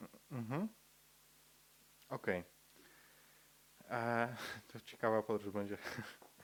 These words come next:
Speaker 1: Em, okej, dobra. Także wyruszacie. E, powiedzcie mi, co chcecie załatwić, to, to mo-, może to ogarniemy jakby bez odgrywania konkretnie.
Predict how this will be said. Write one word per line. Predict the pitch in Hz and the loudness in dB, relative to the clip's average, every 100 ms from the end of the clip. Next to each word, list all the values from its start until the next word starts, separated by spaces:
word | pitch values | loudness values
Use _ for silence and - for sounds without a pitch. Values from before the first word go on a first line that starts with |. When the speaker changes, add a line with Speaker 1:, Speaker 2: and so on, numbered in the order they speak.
| - 262 247 269 269 302 262 | 6 10 10 10 8 8 6
Speaker 1:
Em, | 107 - - 110 107 110 107 110 113 - | 6 10 8 8 0 -2 -2 -2 -2 0
okej, | 151 - 160 101 | 2 8 8 8
dobra. | 139 117 98 98 - - | 6 8 6 6 0 -6
Także | 127 139 160 | -2 0 6
wyruszacie. | 175 190 - 175 156 160 151 | 8 8 8 8 8 10 10
E, | 151 - 156 156 160 165 170 170 160 | 8 2 6 8 8 8 6 4 8
powiedzcie | 240 240 | 8 8
mi, | 220 | 4
co | 214 | 4
chcecie | - - | 2 4
załatwić, | 160 165 190 180 151 | 8 10 10 6 2
to, | 165 160 | 2 2
to | 160 | 0
mo-, | 160 | 2
może | 160 156 143 | 2 0 0
to | 151 | 2
ogarniemy | 143 139 139 | 2 2 2
jakby | 131 131 | 2 2
bez | 131 | 2
odgrywania | 131 123 117 113 160 104 | 2 2 2 6 6 6
konkretnie. | - 101 104 - 113 | 0 -4 -4 -2 -4